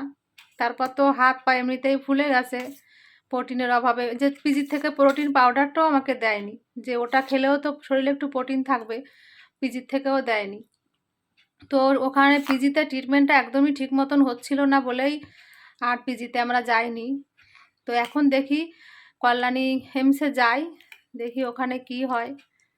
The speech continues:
ওখানে ভর্তি নিলে তো খুব ভালো হবে, সবাই বলছে যে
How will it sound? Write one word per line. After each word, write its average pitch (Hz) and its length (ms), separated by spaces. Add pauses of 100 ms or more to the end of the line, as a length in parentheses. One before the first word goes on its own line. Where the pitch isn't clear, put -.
(380)
ওখানে 254 320
ভর্তি 254 300
নিলে 262 240
তো 269 40 (100)
খুব 269 120 (100)
ভালো 247 260
হবে, 233 180 (100)
সবাই 247 240 (100)
বলছে 240 300
যে 247 60